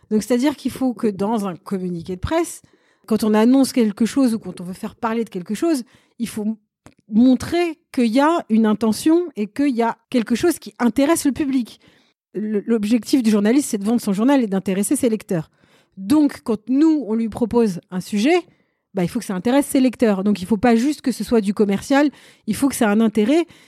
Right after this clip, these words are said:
et qu'ils se disent, bah, évidemment, la cible, c'est la mienne, je, je veux, je dois parler de ce sujet.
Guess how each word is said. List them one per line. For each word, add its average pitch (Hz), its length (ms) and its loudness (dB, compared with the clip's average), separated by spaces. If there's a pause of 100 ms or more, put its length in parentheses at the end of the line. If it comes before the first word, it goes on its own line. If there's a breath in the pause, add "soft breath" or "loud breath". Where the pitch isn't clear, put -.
(100)
et 208 60 -6
qu'ils 208 180 0
se 208 60 0
disent, 247 400 2
bah, 165 80 -8
évidemment, 240 600 -2 (1040)
la 208 160 2
cible, 285 460 2 (540)
c'est - 180 2
la 226 100 6
mienne, 294 360 6 (180)
je, 202 360 0
je 202 200 2
veux, 202 180 2
je 190 480 0
dois 254 220 2
parler 262 260 2
de 247 60 -4
ce - 100 -10
sujet. 226 320 0